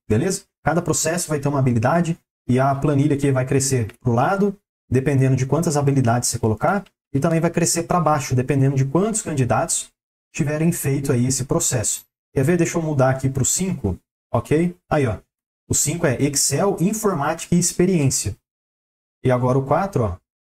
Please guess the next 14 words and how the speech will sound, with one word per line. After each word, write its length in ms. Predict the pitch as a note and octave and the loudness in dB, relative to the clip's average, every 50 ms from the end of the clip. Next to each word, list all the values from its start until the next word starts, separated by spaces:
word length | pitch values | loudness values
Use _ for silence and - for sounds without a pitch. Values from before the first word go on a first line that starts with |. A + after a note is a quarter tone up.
| _ _ _ _ _ _ _ | _ _ _ _ _ _ _
um 40 | - | -8
pouquinho 240 | - A#2+ - - B2 | -4 -4 -2 -2 -2
diferente. 520 | A#2+ - F3+ F3+ E3 C#3+ B2+ - - - - _ _ _ _ _ _ _ _ _ _ _ _ _ | -2 -2 -2 0 0 0 0 -2 -4 -10 -18 _ _ _ _ _ _ _ _ _ _ _ _ _
Excel, 560 | - C#3+ D3+ D3 - - - C3 - - E3 C#3 | -2 -2 0 0 -2 -2 0 0 -2 -2 0 0
informática 840 | D#3 F#3 A#3 A#3+ A#3+ A#3+ - F#3+ F#3+ C3 C#3 C#3 D#3+ E3+ - - E3+ | 2 2 2 0 -2 -2 -2 -2 0 0 0 0 0 -2 -2 0 0
e 20 | |
atendimento 500 | E3 D#3+ - F3 E3+ E3+ D#3+ D#3+ D#3+ D3+ | 0 2 2 0 2 2 2 2 0 0
ao 60 | E3 | -2
cliente, 340 | - F#3+ F3+ E3 D3 C3 C3+ | 0 0 0 2 0 0 0
tá 100 | - C3 | 0 0
vendo? 160 | C#3 E3 D#3+ | 0 0 0
Então 120 | C3+ C#3 D#3 | 0 0 2
ele 80 | E3 | 2
muda. 340 | F3 E3 E3+ E3+ C3+ G2+ - | 4 4 4 4 2 0 -2